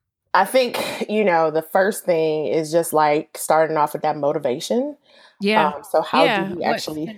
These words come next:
Speaker 1: <laughs> motivate ourselves to make all these changes in twenty seventeen? Um, the
Speaker 2: Yes.
Speaker 1: one that I like for this one is by Jeff Johnson. It's called Everything I'm Not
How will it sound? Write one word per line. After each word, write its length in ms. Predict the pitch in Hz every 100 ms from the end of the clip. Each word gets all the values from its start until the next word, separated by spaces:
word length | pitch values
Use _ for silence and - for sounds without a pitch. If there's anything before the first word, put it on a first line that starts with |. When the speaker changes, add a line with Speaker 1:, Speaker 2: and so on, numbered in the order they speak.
| -
Speaker 1:
<laughs> 480 | 277 523 1047 359 -
motivate 640 | 330 233 175 196 165 165
ourselves 400 | 156 180 180 165
to 80 | 165
make 240 | 156 165 -
all 160 | 156
these 200 | 156 165
changes 400 | - 175 170 151
in 100 | 156
twenty 240 | 156 165 156
seventeen? 720 | 156 151 151 165 160 170 214 - - - - - _
Um, 400 | 180 170 170 165
the 80 | -
Speaker 2:
Yes. 180 | 208 196
Speaker 1:
one 180 | 202 269
that 140 | 202
I 120 | 185
like 260 | 190 185 180
for 160 | - 160
this 340 | 151 165 -
one 360 | 180 175 175 175 -
is 460 | 160 165 165 160 156
by 680 | 156 - 156 147 143 143 143
Jeff 300 | - 156 165 147
Johnson. 560 | - 139 135 - 143 147
It's 100 | 147
called 320 | - 151 147 -
Everything 480 | 151 160 - 160
I'm 200 | 151 151
Not 300 | 147 151 175